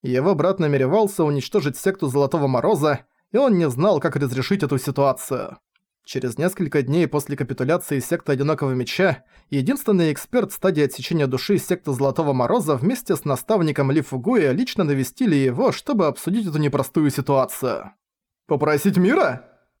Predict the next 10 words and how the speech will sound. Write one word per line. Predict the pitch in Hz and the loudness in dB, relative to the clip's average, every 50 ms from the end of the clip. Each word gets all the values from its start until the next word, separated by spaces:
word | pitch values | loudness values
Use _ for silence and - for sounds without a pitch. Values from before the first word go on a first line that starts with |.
| _ _ - | _ _ -4
удивленно | 143 139 131 151 143 151 151 139 135 123 | -2 0 2 2 2 2 2 2 0 -2
переспросил | - 143 139 127 - - 143 131 - 147 135 123 | -2 -2 -4 -2 -2 -2 -2 0 0 -2 -2 -2
толстяк, | 123 117 117 - - - 156 180 - - _ _ _ _ _ _ - | -2 -4 -6 -6 -2 0 0 0 0 -4 _ _ _ _ _ _ -8
глядя | 139 127 131 147 226 277 247 240 | -8 -2 0 0 0 2 2 2
на | 208 185 165 | 2 4 2
уставшего | 147 135 - - 254 240 - - - 170 156 135 | 2 0 -2 0 -2 -2 -2 0 0 2 2 2
патриарха | 143 135 131 139 190 254 - - - 151 | 0 -2 0 2 2 2 2 2 0 -2
стадии | - - - 190 190 147 147 | -2 0 0 0 2 2 2
отсечения | 135 - 156 131 - 165 147 147 135 | 0 0 -2 -2 0 0 2 0 0
души. | 120 127 - - - 139 127 107 - - | 0 -2 -4 -2 -2 -2 -2 -2 -4 -12